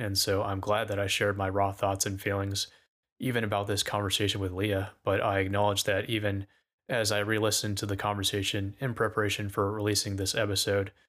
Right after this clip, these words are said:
my perspective on the conversation has changed. I believe my last episode really is a testament to the fact that I'm digging into some old wounds and past hurts. Depending on who's listening, I'm sure it's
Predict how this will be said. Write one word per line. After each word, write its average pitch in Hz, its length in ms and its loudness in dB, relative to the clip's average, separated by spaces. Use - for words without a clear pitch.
my 104 140 -2
perspective 104 640 -2
on 123 160 4
the 113 40 2
conversation 98 640 -2
has - 240 0
changed. 107 520 -2
I 107 160 2
believe 101 500 0
my 98 160 0
last 107 300 0
episode 104 360 0
really 110 240 2
is 107 160 0
a 98 60 -2
testament 104 500 -2
to - 80 -8
the 110 80 -2
fact 101 280 2
that 101 100 0
I'm 98 180 0
digging 104 400 -2
into 110 400 0
some 104 340 2
old 113 260 4
wounds 110 420 0
and 101 200 -4
past 107 320 0
hurts. - 560 0
Depending 104 380 -2
on 98 140 0
who's 104 280 -2
listening, 104 380 2
I'm 95 140 -2
sure 104 200 2
it's 98 220 0